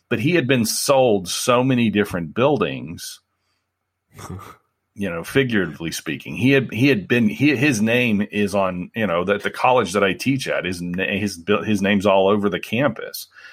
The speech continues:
Speaker 1: At some point, we have to recognize that our donors, selling them their name, selling them the opportunity to put their name on a side of a building, it eventually becomes very shallow, and it's no different than selling them a tote bag.
Speaker 2: Yeah.
Speaker 1: Um,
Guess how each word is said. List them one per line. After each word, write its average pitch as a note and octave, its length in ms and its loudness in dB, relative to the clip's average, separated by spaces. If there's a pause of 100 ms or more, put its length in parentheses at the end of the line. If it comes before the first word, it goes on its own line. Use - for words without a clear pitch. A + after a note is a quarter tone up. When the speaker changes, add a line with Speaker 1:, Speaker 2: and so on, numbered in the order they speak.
(360)
Speaker 1:
At A2 160 0
some C#3 240 2
point, A#2 300 2
we G#2 100 4
have G#2 220 0
to G2+ 100 0
recognize F#2 760 -2
that F2+ 100 -4
our F#2 120 2
donors, F#2+ 800 0 (1080)
selling B2+ 500 2
them G#2+ 240 4
their G2+ 160 4
name, G#2 340 -2
selling B2+ 460 2
them G#2 160 2
the G2+ 100 2
opportunity G2 420 0
to - 40 -16
put G#2 100 -6
their G2+ 80 2
name F#2+ 260 -2
on F2+ 80 0
a E2+ 80 -4
side F2 280 -2
of E2 80 -6
a E2 40 -6
building, F#2+ 380 0
it E2+ 180 -4
eventually G2 520 0
becomes E2 420 -4
very E2 300 -2
shallow, G2 540 2
and F2 60 -2
it's F2 200 -4
no F#2 100 2
different E2+ 400 0
than E2 100 -4
selling E2 420 0
them E2 120 0
a E2 60 0
tote - 360 -2
bag. - 480 -4 (680)
Speaker 2:
Yeah. D#2+ 320 -2
Speaker 1:
Um, D#2 340 -4